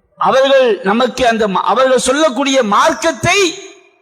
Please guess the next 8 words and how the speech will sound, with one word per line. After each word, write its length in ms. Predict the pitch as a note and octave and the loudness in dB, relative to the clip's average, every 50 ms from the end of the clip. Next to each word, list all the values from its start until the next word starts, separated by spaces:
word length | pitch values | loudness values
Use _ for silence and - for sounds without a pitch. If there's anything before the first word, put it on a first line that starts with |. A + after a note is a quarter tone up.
| _ _ | _ _
நாம் 280 | - F#3 G3+ A3 G#3+ F3+ | -2 0 2 2 0 0
பின்பற்றக்கூடியவர்களாக 1000 | - B3+ C4 C4 C#4 C#4 - C#4 C4 G#3+ A3 B3+ A#3+ B3+ B3+ A#3+ A#3 A#3 A3+ A#3 G3+ | -2 -4 -4 0 -2 0 0 0 -2 0 0 0 0 2 2 2 2 2 2 2 2
மாறலாம். 600 | G#3 G3 F#3+ F#3 F3 F3 D#3 C#3+ A#2+ - - - | 0 2 0 0 0 0 -2 -4 -6 -10 -14 -8
அல்லது 640 | - - G3 B3 B3+ B3 A#3 A#3 A3+ G#3+ F3+ D3+ - - - - | -4 -2 -2 0 0 0 0 0 0 0 0 -2 -4 -12 -16 -8
அந்த 340 | - - G3+ A3+ G#3 A3 G#3 | -4 -2 0 0 0 0 0
போதனைகள் 1040 | F3+ F3 G3+ A#3+ C#4+ D4 D4+ D4+ D4+ D4 C#4 C#4 C#4 C4+ A3 E3+ - - - - - | 0 0 0 2 2 2 2 2 0 0 2 2 2 2 0 -2 -4 -8 -20 -18 -8
நாம் 300 | - G#3 A3 A#3+ A#3+ G#3+ E3+ D#3+ D#3+ | -2 0 2 2 0 0 -2 -4 0
வழிகேட்டில் 680 | F#3 G#3+ C4+ D#4+ E4+ E4 F4 E4+ E4 E4 D#4+ D4+ C#4 | 0 0 2 2 0 2 2 2 0 0 -2 -2 -2